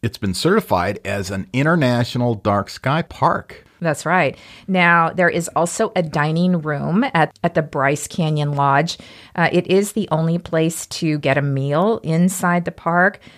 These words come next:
Speaker 2: Now, both the lodge and the dining room are typically open from March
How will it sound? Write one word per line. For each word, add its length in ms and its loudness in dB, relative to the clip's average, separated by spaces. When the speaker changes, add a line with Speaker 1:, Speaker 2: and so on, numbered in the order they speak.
Speaker 2:
Now, 120 0
both 580 2
the 140 4
lodge 420 2
and 100 0
the 80 2
dining 420 -2
room 360 -2
are 360 4
typically 840 -4
open 380 0
from 420 0
March 580 0